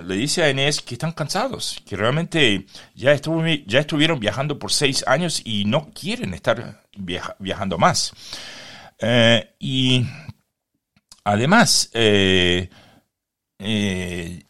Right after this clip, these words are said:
ellos saben que a donde van, a Italia, va a haber enemigos y ellos no quieren estar luchando. Y esa misma noche, eh, Anquises se le aparece en un sueño a Eneas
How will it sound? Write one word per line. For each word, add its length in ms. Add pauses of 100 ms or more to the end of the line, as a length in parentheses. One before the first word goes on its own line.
(460)
ellos 300
saben 540
que 180
a 80
donde 520
van, 360
a 120
Italia, 500
va 340
a 260
haber 220
enemigos 580
y 100
ellos 200
no 160
quieren 260
estar 220
luchando. 500 (560)
Y 120
esa 160
misma 240
noche, 540
eh, 120
Anquises 640
se 220
le 80
aparece 760
en 320
un 180
sueño 500
a 140
Eneas 440